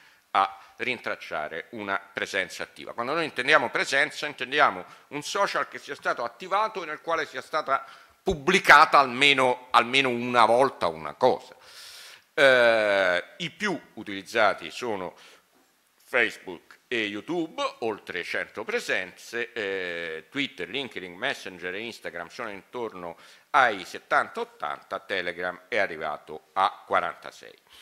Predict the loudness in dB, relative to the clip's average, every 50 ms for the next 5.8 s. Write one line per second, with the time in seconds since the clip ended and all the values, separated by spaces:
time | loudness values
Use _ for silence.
0 | -20 -20 -20 -20 -12 _ 6 8 8 8 6 -2 -8 -10 -10 -12 -14 -12 -10 -6
1 | -2 0 0 0 -2 -4 -10 -10 -6 -2 0 0 0 -2 -4 -10 -10 -8 -6 -6
2 | -4 -4 -4 -4 -4 -6 -8 -10 -12 -14 -18 -12 -8 -8 -8 -6 -6 -6 -4 -4
3 | -4 -4 -8 -12 -18 -20 -12 _ -2 2 6 6 6 6 6 2 -2 -10 -14 -16
4 | -16 _ -6 -4 -4 -4 -4 -8 -14 -20 -16 -4 2 2 2 2 0 -4 -16 -18
5 | -18 -20 -20 -18 -14 -12 -12 -10 -10 -12 -12 -12 -14 -16 -16